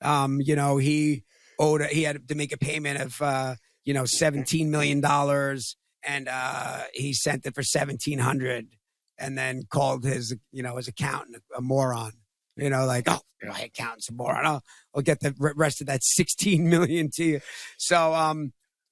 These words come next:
Speaker 1: but, you know, one of the ironic things is that the team was in such bad shape, and this guy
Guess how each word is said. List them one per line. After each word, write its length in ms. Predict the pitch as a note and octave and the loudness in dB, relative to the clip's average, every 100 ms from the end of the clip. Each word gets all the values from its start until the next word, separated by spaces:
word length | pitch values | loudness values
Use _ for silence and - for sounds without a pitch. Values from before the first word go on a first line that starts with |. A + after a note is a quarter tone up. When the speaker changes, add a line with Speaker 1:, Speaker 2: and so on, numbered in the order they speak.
| - | 2
Speaker 1:
but, 220 | F3 F3 | 2 4
you 80 | F#3 | 4
know, 140 | E3+ | 4
one 160 | E3+ F3 | 4 4
of 40 | |
the 100 | E3+ | 4
ironic 420 | D#3 E3 E3 D3+ | 4 4 2 0
things 260 | E3+ D#3+ D3 | -2 -2 -2
is 80 | C3+ | -2
that 240 | D3 C3 _ _ _ _ _ - | -2 -4 _ _ _ _ _ -10
the 100 | D3 | -4
team 280 | - F3+ D#3+ | 2 2 2
was 160 | D3 | -2
in 140 | C#3+ C#3 | -2 0
such 320 | E3+ D#3 - | 2 2 -2
bad 260 | D#3 C#3+ | -2 0
shape, 380 | - D#3 F3 - _ - | -2 -2 -2 -6 _ -4
and 180 | D3+ D3 | -2 2
this 180 | E3+ | 2
guy 440 | - D#3+ D3+ C3+ | 4 2 2 0